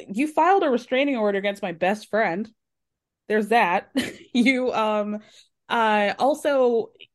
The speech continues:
have been putting things in the press, both of them, minimizing her relationship with, with Tom and, like, acting like, you know, whatever. Like,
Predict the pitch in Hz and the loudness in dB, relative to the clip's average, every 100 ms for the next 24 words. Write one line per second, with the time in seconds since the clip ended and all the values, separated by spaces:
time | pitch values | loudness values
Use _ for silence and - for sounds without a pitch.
0 | _ _ 226 254 214 240 214 269 285 285 | _ _ -4 -4 2 2 4 4 4 0
1 | 285 277 285 285 285 190 214 185 190 208 | -2 0 0 -2 0 0 0 0 2 2
2 | 214 170 160 135 143 185 196 - - 160 | 0 -4 -4 -6 -6 -6 -10 -16 -10 0
3 | 190 254 247 247 254 254 240 247 247 247 | 2 4 4 2 2 0 2 0 2 0
4 | 214 214 214 214 208 214 208 202 - 196 | 0 -2 -4 -6 -8 -4 -4 -4 -2 -2
5 | 190 - 202 196 190 190 196 196 - - | -2 -4 -2 0 -2 -2 -4 -6 -20 -6
6 | 196 175 165 170 170 170 160 - 170 190 | -2 0 0 -2 0 0 0 -2 -2 -2
7 | 214 240 233 220 220 214 - 185 175 175 | -2 -2 -2 0 -2 -4 -8 -4 -2 0
8 | 175 - _ - 190 214 233 214 175 156 | -2 -4 _ -6 2 4 4 2 0 -4
9 | 170 170 156 | 0 -2 -2